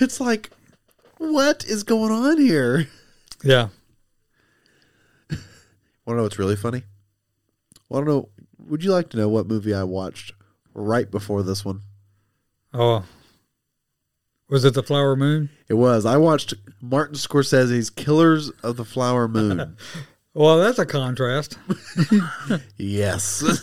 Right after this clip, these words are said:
Speaker 1: <laughs> Right before I, I watched that movie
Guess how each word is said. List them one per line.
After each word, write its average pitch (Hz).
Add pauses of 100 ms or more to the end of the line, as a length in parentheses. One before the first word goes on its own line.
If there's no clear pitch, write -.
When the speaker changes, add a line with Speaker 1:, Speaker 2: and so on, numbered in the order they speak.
(220)
Speaker 1:
<laughs> -
Right 123
before 131
I, 123
I 117
watched 156
that 143
movie 101